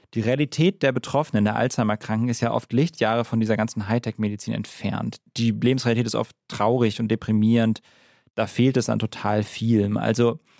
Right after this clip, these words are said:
ich kann mir gut vorstellen, dass viele, die diesen Podcast hören, selber Angehörige haben und selber erlebt haben, dass es hinten und vorne fehlt in der Versorgung dieser Menschen.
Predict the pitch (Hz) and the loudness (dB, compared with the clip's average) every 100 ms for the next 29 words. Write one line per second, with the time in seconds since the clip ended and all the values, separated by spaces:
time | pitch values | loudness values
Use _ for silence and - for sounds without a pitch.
0 | _ _ _ - - 131 143 160 - 160 | _ _ _ -8 -2 2 4 2 2 0
1 | 151 147 131 127 - 147 143 123 120 113 | 2 2 2 0 0 0 2 2 -2 -2
2 | 110 131 - 117 - 127 120 110 131 131 | -2 -2 -2 -4 0 0 4 2 2 0
3 | 127 123 120 120 117 113 117 120 117 107 | 0 0 2 2 2 0 0 0 0 2
4 | 113 127 107 104 120 - - 117 113 113 | 2 2 2 2 0 -2 -2 0 0 0
5 | 110 113 _ _ _ _ _ _ _ 113 | -2 -2 _ _ _ _ _ _ _ -2
6 | 117 127 - - 135 160 147 120 - 123 | -2 -2 -4 0 0 0 -2 -4 -2 2
7 | 120 120 - 160 120 98 - - 104 107 | 2 2 0 2 2 2 -4 -4 -2 0
8 | 107 107 104 113 113 127 131 - 139 | -2 -4 -6 -6 -6 -8 -10 -12 -16